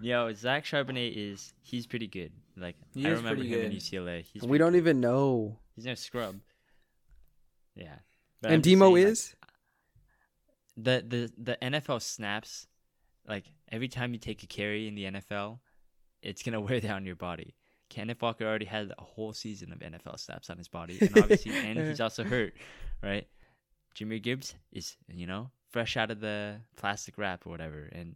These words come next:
Speaker 1: you know, he's ready. Like, he, he doesn't have a single N F L snap on him.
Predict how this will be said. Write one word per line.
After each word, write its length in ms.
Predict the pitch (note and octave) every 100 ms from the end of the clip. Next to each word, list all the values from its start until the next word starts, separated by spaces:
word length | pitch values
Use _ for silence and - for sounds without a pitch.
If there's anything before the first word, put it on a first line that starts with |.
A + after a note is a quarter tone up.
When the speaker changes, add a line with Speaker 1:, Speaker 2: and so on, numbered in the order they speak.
| -
Speaker 1:
you 60 | F2+
know, 120 | F2+
he's 240 | - G2
ready. 320 | F#2+ G2 E2+ - _ - - - -
Like, 100 | -
he, 240 | - A2
he 160 | A#2 -
doesn't 240 | A2 G#2
have 100 | F#2+
a 40 | F2
single 340 | - D3 B2+
N 140 | - G#2
F 120 | F2+
L 80 | F2
snap 300 | - E2+ -
on 140 | D#2+
him. 180 | D#2